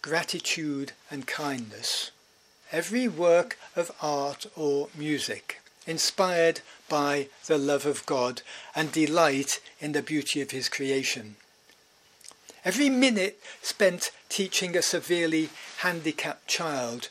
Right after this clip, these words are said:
to read or walk. Every act of care and nurture, of comfort and support for one's fellow human being, or for that matter, one's fellow non-human creature.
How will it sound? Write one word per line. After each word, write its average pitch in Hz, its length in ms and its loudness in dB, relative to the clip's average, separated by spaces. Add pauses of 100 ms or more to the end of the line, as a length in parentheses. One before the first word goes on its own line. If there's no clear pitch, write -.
(120)
to - 140 -6
read 139 500 -2 (140)
or 135 240 -6
walk. 123 480 -6 (580)
Every 226 380 2
act 214 380 0 (100)
of 208 200 2
care 180 420 4 (240)
and 160 300 -2
nurture, 165 680 2 (300)
of - 180 4
comfort 214 640 2 (160)
and 175 140 -2
support - 880 -2 (520)
for 165 240 -2 (480)
one's 156 260 2
fellow 190 600 6 (160)
human 165 500 -2
being, 127 500 0
or 175 140 4
for 226 140 2
that 240 180 2
matter, 156 440 0 (540)
one's 175 280 0
fellow 165 540 4 (280)
non-human 139 920 -2 (240)
creature. 123 440 -6